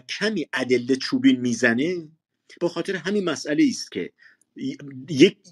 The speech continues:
دو تا گزاره موازی داره. افکار، اون تحلیلگر مشکل می‌خوره اینجا. یک،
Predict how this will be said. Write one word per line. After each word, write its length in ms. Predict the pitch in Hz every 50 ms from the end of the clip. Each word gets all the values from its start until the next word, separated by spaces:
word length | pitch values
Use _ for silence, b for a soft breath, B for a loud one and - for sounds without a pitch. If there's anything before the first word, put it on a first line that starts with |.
| 160 143 120 117 113 113 110
دو 80 | 180 208
تا 240 | - 226 214 190 180 - 123
گزاره 340 | 123 147 143 139 143 139 170
موازی 500 | 185 175 160 143 131 135 127 123 143 214
داره. 400 | 220 190 165 143 131 127 123 117 _ _ _ _ _ _ -
افکار، 600 | 160 151 - _ - - 147 143 147 151 156 160 - -
اون 240 | 156 143 135 139 139
تحلیلگر 680 | - - 131 131 123 120 131 131 127 120 147 143 160 165
مشکل 440 | 156 151 147 - - - 180 139
می‌خوره 300 | 87 80 78 - - 87
اینجا. 200 | 90 85 78 92
یک، 240 | 101 131 165 151 -